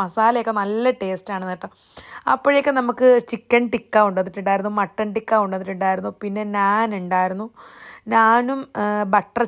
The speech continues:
ചിക്കനും, ആ, ബട്ടർ, ആ, ബീഫും ഒക്കെയാണ് ഓർഡർ ചെയ്തിട്ടുണ്ടായിരുന്നത്. പിന്നെ ഹോട്ട് വാട്ടറും കൊണ്ട് തന്നിട്ടുണ്ടായിരുന്നു. അപ്പോഴേക്കും ഞങ്ങൾ കുറച്ച്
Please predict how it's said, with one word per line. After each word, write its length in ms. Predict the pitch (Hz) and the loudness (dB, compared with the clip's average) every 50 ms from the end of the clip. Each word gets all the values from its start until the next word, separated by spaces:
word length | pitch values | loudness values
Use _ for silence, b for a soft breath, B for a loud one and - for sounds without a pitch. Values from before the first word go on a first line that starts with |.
| - - | -2 -6
ചിക്കനും, 420 | 220 214 - - 208 202 220 226 233 - _ _ _ _ _ - - | -8 -8 -8 -6 -6 -4 -4 -6 -8 -12 _ _ _ _ _ -10 -8
ആ, 20 | 202 196 202 196 196 180 | -6 -6 -4 -6 -4 -4
ബട്ടർ, 300 | 196 190 196 _ - 220 220 220 - _ - - 202 | -4 -6 -6 _ -8 -6 -6 -6 -10 _ -12 -8 -6
ആ, 20 | 196 190 190 190 190 190 190 180 | -4 -4 -4 -4 -4 -4 -4 -4
ബീഫും 320 | 196 202 196 190 - - 208 | -6 -6 -6 -8 -6 -6 -6
ഒക്കെയാണ് 320 | 196 - - 196 185 185 185 180 | -6 -4 -4 -6 -4 -4 -4 -4
ഓർഡർ 180 | 180 175 190 190 | -4 -4 -4 -6
ചെയ്തിട്ടുണ്ടായിരുന്നത്. 680 | 185 180 175 - 190 175 180 175 175 175 175 185 196 233 247 B B B B B B B B B B B B | -6 -8 -8 -10 -8 -4 -2 -2 -2 -2 -4 -6 -6 -6 -8 B B B B B B B B B B B B
പിന്നെ 160 | - 254 285 262 262 | 0 2 4 6 6
ഹോട്ട് 260 | 247 240 247 247 - 254 | 6 6 6 4 4 2
വാട്ടറും 280 | 262 262 262 277 285 262 | 2 2 2 0 -2 0
കൊണ്ട് 140 | 226 196 196 190 208 | 0 0 0 0 -2
തന്നിട്ടുണ്ടായിരുന്നു. 720 | 196 196 196 175 196 190 185 190 185 185 185 185 190 214 220 214 B B B B B B B | -2 -2 -4 -6 -6 -6 -2 0 0 0 -2 -2 -6 -8 -10 -10 B B B B B B B
അപ്പോഴേക്കും 380 | - - 262 262 269 277 294 269 | 0 2 4 4 4 2 2 -2
ഞങ്ങൾ 160 | 254 233 240 247 - | 0 0 0 0 2
കുറച്ച് 360 | 240 220 214 - - - - | 0 0 0 -4 -10 -8 -6